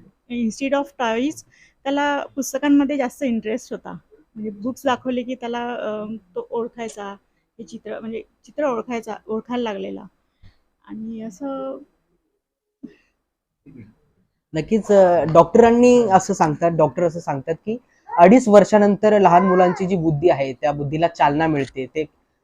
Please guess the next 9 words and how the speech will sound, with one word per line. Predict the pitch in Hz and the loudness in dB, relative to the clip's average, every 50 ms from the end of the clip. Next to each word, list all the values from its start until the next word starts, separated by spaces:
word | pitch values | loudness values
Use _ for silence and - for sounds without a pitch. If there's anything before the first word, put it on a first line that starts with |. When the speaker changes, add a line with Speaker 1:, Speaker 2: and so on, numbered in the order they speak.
| _ - | _ -2
Speaker 2:
किंबहुना | - 170 190 202 208 202 208 208 | 0 4 8 8 8 10 8 6
ते | 202 220 | 6 6
मॅच्युअर | 214 202 180 175 170 - 220 202 170 | 6 8 8 6 8 10 10 10 10
होतात. | 156 143 - 135 135 - _ | 8 6 2 -2 -2 0 _
परंतु | - 185 196 202 214 | 2 2 4 6 6
आपण | 202 202 220 220 214 | 4 6 4 4 4
बघतोय | 196 175 - - 208 214 | 4 4 4 4 2 2
की | 214 214 214 214 214 208 - _ _ _ - - - - | 2 2 0 0 0 -2 -6 _ _ _ -20 -14 0 4
अंशिक | 175 190 202 190 - 247 240 247 | 6 6 6 8 6 4 4 4